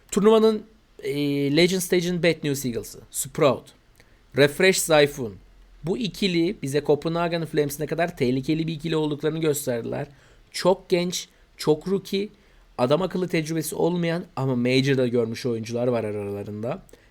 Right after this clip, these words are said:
Ve abartı söylemiyorum arkadaşlar. Ciddi anlamda iyi bir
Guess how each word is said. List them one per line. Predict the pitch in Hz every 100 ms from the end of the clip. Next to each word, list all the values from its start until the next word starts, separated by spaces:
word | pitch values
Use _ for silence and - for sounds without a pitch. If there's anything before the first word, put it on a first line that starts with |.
| -
Ve | 123 143 151 180 - _ _ _ -
abartı | 139 139 143 135 165
söylemiyorum | 160 - 139 127 131 123 110 110
arkadaşlar. | 110 104 107 107 - 147 185 - -
Ciddi | - - 156
anlamda | 143 131 135 160 - _ _
iyi | - 170 175 131
bir | 110